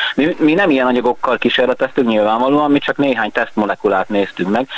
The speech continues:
viszont arra, arra nagyon-nagyon érzékenyek voltak ezek az érzékelők, tehát azt úgy kell elképzelni, hogy körülbelül ezerszer érzékenyebbek, mint amit,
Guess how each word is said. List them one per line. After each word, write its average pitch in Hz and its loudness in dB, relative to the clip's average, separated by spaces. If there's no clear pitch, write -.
viszont 135 -2
arra, 135 0
arra 131 0
nagyon-nagyon 110 0
érzékenyek 98 -2
voltak 98 0
ezek 90 -2
az 90 -4
érzékelők, 113 0
tehát 113 -4
azt 113 0
úgy 117 0
kell 98 -2
elképzelni, 104 0
hogy 98 -6
körülbelül 101 0
ezerszer 95 0
érzékenyebbek, 92 -2
mint 92 -4
amit, 92 -8